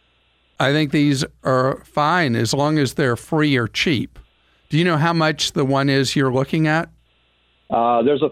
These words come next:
Speaker 2: free version, and then there's another, uh, paid version that's like thirty-nine dollars a year for some advanced features. My biggest concern was the,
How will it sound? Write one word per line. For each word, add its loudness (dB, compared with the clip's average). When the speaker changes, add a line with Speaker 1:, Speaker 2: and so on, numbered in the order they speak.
Speaker 2:
free 2
version, 2
and 2
then 2
there's 2
another, 4
uh, 2
paid 0
version 0
that's -2
like 0
thirty-nine 0
dollars 2
a 0
year 2
for 0
some -2
advanced -2
features. 0
My 2
biggest 0
concern 0
was 0
the, 2